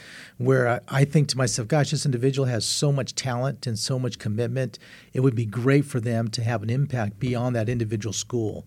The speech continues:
beyond that individual district, because we can all benefit from that." So when we have our leaders in San Bernardino County beco-, become part of leadership, for associations like axa, like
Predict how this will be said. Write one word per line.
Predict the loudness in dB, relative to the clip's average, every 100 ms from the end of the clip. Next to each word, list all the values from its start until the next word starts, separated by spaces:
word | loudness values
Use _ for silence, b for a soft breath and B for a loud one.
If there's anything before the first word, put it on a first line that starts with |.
| -8
beyond | -2 0 0
that | 0
individual | -2 -2 -2 -4
district, | -4 -4 -4 -6 -8 -8
because | -4 -4
we | -4 -6
can | -6
all | -4 -6
benefit | -4 -6 -6 -8 -10
from | -10 -8
that." | -10 -8
So | -4 -4
when | -4 4
we | 6
have | 6 2
our | -2
leaders | 0 -2 0 -2 -4
in | -6
San | -6 -4
Bernardino | -4 -6
County | -6 -6 -4 -4 -6 B B B B -6
beco-, | -6 -4 -4 -4 -2
become | -2 0 -4
part | -6 -2 -2
of | -2
leadership, | -2 -2 0 0 -4 -8 -10 B B _
for | -4
associations | -2 2 2 2 0 0 0 -4 -4
like | -2 -2 -4 -10 -10
axa, | -8 -6 -8 -8 -10 B B B
like | -4 -4